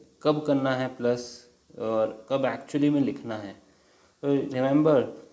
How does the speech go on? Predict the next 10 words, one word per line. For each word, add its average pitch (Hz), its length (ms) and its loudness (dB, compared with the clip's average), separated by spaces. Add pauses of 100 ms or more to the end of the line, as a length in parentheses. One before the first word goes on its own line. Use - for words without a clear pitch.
(220)
step 143 340 -6
number 151 240 2
one 151 180 0
is 139 60 -2 (180)
open 139 380 0
the 131 140 -2
bracket। 104 360 -6 (180)
Open 143 280 -2
the 147 80 0
bracket 139 340 0